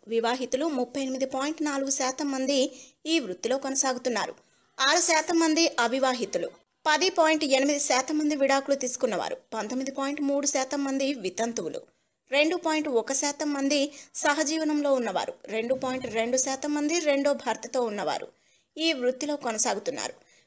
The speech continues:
వేశ్య వృత్తిలో ఉన్నవారు తాము సంపాదించిన వారిలో నలభై శాతం మంది దళారులకు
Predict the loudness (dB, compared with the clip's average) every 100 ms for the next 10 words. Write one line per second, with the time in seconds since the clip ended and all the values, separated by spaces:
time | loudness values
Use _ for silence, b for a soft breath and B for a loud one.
0 | b 4 4 2 -2 -2 2 4 4 2
1 | 2 2 2 0 2 0 0 -2 0 0
2 | 2 2 4 4 4 2 0 0 0 -2
3 | -2 -2 -2 0 2 4 2 0 -2